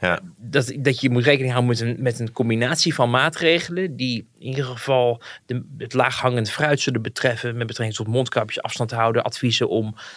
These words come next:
Speaker 2: thuis te werken, eh, in combinatie met toch iets van een verkenning of je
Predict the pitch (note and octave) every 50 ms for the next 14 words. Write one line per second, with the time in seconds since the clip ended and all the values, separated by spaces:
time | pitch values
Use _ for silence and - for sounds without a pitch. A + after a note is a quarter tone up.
0 | - - - C#3+ E3 F#3 - - E3 C#3 C3+ B2 B2+ C3 - - C#3+ - - -
1 | - - - - A2+ - - B2+ A#2+ - C3 B2 A#2+ A#2+ A2+ B2 C#3 D3 C#3+ -
2 | - - C#3+ C#3+ C3+ C3 B2 A#2+ - C#3 - C#3+ B2+ - C3 B2 A#2 A2+ - A#2
3 | A#2 - C3 A#2+ A#2+ A#2 A#2 - A#2 A2 - - A#2+ A2+